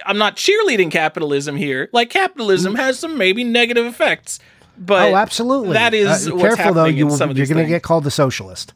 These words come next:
Speaker 1: I, uh, yes. So you go subscribe to me on the YouTube. My, uh,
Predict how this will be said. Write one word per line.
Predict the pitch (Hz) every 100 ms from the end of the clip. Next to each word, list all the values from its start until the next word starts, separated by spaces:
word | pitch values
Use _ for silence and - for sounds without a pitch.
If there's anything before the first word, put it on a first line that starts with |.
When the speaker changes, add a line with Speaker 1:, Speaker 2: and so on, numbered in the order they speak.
| -
Speaker 1:
I, | 143 147 139
uh, | 139 135 131 123
yes. | 135 120
So | - - - 131 123
you | 120 131
go | 147 156
subscribe | 156 170 - 185 175 -
to | 196
me | 180 180 185 -
on | 156 147 147
the | 143
YouTube. | 160 190 226 214 202
My, | 147 139 135
uh, | 131 131 127